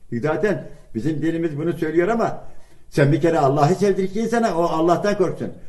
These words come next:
Onun sevgisi ne kadar? O kadın öyle yaşamış. Hadi adam arkasını dönüp gidiyor. Ama ayetlerle hükümlü olursa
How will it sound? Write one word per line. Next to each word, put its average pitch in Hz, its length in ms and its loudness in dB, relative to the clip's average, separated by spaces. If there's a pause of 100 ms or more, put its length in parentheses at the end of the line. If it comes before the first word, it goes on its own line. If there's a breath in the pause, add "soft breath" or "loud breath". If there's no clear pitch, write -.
(340 soft breath)
Onun 208 240 4
sevgisi 190 500 4
ne 196 140 6
kadar? 151 280 2
O 185 140 0
kadın 170 280 0
öyle 170 280 4
yaşamış. 143 500 0
Hadi 160 220 -2
adam 156 500 0
arkasını 143 460 -2
dönüp 165 280 -2
gidiyor. 165 300 2 (1800)
Ama 123 280 0
ayetlerle 139 680 2
hükümlü 135 420 -2
olursa 123 680 -2